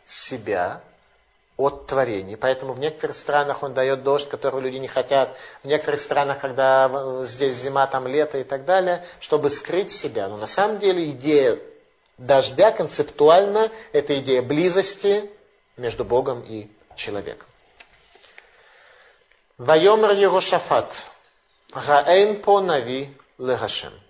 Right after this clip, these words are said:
Говорит Иошафат: «Нет ли здесь пророка Бога?» Понимая, что ситуация критическая,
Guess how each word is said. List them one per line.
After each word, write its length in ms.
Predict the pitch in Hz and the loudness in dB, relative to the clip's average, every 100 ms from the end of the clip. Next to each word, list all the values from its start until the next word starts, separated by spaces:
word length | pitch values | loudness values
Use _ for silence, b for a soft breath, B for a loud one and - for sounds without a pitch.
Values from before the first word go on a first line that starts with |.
| _ _ _ _ _ _ _ _ _ _ _ _ _ _ _ _ _ | _ _ _ _ _ _ _ _ _ _ _ _ _ _ _ _ _
Говорит 400 | 127 135 175 175 | 0 2 2 2
Иошафат: 580 | 160 - 131 156 156 | 0 0 0 0 0
«Нет 360 | 156 160 185 190 | -2 0 0 0
ли 120 | 180 | -4
здесь 460 | 156 156 160 - - _ | -2 -2 -4 -4 -14 _
пророка 680 | - 131 117 107 104 - 104 - _ _ - | -4 0 0 -2 -4 -8 -16 -18 _ _ -20
Бога?» 400 | 92 80 - 50 _ _ _ _ _ _ _ b b b | -14 -14 -14 -20 _ _ _ _ _ _ _ b b b
Понимая, 400 | - 117 131 139 | -12 -8 0 0
что 140 | 131 120 | 0 -4
ситуация 720 | - - 117 107 - 104 104 _ _ | -14 -2 0 0 -8 -12 -14 _ _
критическая, 800 | - 117 135 160 165 - 156 156 | -14 -12 -10 -10 -12 -8 -8 -8